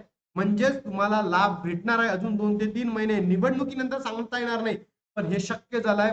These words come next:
महाराष्ट्रातील युट्यूबर्समुळे. लाडक्या बहिणींनो, मी एकटा नाही आहे, महाराष्ट्रातील जितकी फ्रॅटर्निटी आहे कोणाची युट्यूबर्सची, त्यांनी मागण्या केलेल्या आहे सरकारपुढे आणि त्यांच्या मागणीमधूनच हे शक्य झालं आहे. म्हणून लाडक्या बहिणींनो, प्रत्येक युट्यूबर्सला सपोर्ट करा,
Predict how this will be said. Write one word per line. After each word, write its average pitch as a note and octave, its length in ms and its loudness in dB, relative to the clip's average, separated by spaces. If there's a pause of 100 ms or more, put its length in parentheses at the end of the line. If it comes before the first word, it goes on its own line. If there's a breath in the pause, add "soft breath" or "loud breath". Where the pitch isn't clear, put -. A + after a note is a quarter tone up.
(100)
महाराष्ट्रातील F#3+ 840 -2
युट्यूबर्समुळे. G#3+ 640 2
लाडक्या G3+ 300 0
बहिणींनो, G#3 460 2 (360)
मी A#3+ 220 2
एकटा - 240 0
नाही B3+ 240 2
आहे, B3+ 100 2 (100)
महाराष्ट्रातील G#3+ 640 0
जितकी B3+ 400 -4 (100)
फ्रॅटर्निटी A#3 640 -2
आहे A3+ 260 2
कोणाची A3 760 -4
युट्यूबर्सची, A#3+ 560 -2
त्यांनी G#3+ 380 -2
मागण्या A3+ 400 2
केलेल्या A#3+ 320 0
आहे A#3+ 80 -2
सरकारपुढे A#3 540 -2 (480)
आणि G3 200 -2
त्यांच्या F#3+ 380 -2
मागणीमधूनच G3+ 880 -2
हे G#3+ 80 -6
शक्य - 340 -10
झालं E3+ 220 0
आहे. D#3 100 -2 (380)
म्हणून C#4+ 220 4
लाडक्या A#3+ 360 2
बहिणींनो, A#3+ 400 -2
प्रत्येक B3+ 680 -6
युट्यूबर्सला A#3 520 -4
सपोर्ट A3+ 380 -2
करा, A#3 220 0